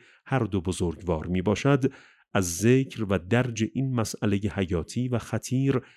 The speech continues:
در باب مرجعیت و زعامت دینی باز مانده است و جای خالی و فقدان آن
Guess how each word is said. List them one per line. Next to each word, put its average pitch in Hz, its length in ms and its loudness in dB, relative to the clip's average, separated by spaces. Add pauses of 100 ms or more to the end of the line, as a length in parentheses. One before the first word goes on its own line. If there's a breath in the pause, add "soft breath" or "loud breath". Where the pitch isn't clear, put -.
(200 loud breath)
در 95 100 2
باب 95 360 2
مرجعیت 95 840 0 (320 soft breath)
و 98 80 0
زعامت 85 640 -2
دینی 92 380 -2
باز 113 360 -2
مانده 82 300 -6
است - 360 -8 (480 soft breath)
و 98 80 2
جای 87 400 2
خالی 95 580 0
و 107 100 0
فقدان 92 540 0
آن 131 320 2